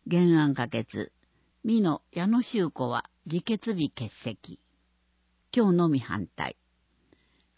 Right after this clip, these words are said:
倉敷市介護保険条例の改正について、介護保険法施行令の改正を考慮し、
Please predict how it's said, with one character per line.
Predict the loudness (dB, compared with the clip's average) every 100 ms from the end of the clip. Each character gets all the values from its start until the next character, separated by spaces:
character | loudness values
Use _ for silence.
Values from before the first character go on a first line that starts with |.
| -8
倉 | -2 -2
敷 | -4 -6 -8
市 | -4 -6
介 | -4 -4 -2
護 | 0 0
保 | -2
険 | 0 2 2
条 | 2 0
例 | 0 0
の | 2 0
改 | -2 -2 -2
正 | 0 0 0
に | -2
つ | -4 -8
い | -8
て、 | -8 -12 -12 _ _ _ _ _ _ _
介 | -4 -2
護 | 2 0
保 | 0 -2
険 | 0 0
法 | 0 -2 -4
施 | -6
行 | -2 0 2
令 | 0 2
の | 2 2
改 | -2 -4 -2 0
正 | 2
を | 2 -2
考 | -2 -2
慮 | -2 -6
し、 | -12 -18